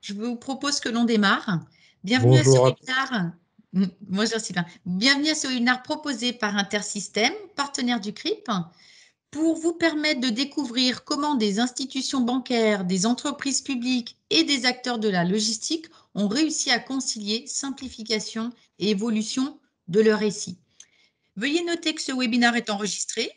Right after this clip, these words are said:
Speaker 1: Vous recevrez le replay dans quelques jours. Et autre précision avant de démarrer, n'hésitez surtout pas à poser toutes vos questions dans le chat.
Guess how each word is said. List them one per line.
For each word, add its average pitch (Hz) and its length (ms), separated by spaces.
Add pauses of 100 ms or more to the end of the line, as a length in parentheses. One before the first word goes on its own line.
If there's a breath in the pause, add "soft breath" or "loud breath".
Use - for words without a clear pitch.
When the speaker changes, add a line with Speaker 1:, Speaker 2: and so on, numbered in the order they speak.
(220)
Speaker 1:
Vous 220 80
recevrez 240 520
le 233 120
replay 208 680
dans 160 280 (160)
quelques 226 260
jours. 202 540 (680 loud breath)
Et 208 320
autre 294 300
précision 220 800
avant 233 260
de 220 120
démarrer, 196 720
n'hésitez 220 400
surtout 269 460
pas 220 320
à 190 100
poser 208 420
toutes 320 220
vos 269 140
questions 220 480
dans 185 180
le 226 180
chat. 202 440